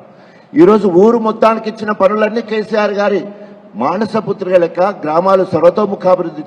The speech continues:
చెందాలనే ఉద్దేశంతో చేసినప్పుడు కేంద్ర ప్రభుత్వం ప్రకటించిన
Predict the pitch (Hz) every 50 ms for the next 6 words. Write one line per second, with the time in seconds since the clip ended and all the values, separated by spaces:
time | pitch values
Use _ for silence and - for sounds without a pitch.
0 | - 160 143 151 156 151 143 143 147 143 131 135 131 160 170 170 170 165 156 135
1 | 151 135 - - 156 151 151 - - 139 131 - 175 208 233 - - - - -
2 | - - - - - _ _ _ _ _ _ _ _ _ _ _ _ _ _ -
3 | - 170 208 220 220 226 226 220 226 - 208 208 208 202 202 214 208 208 202 -
4 | 190 185 190 202 185 208 196 196 - 202 196 180 -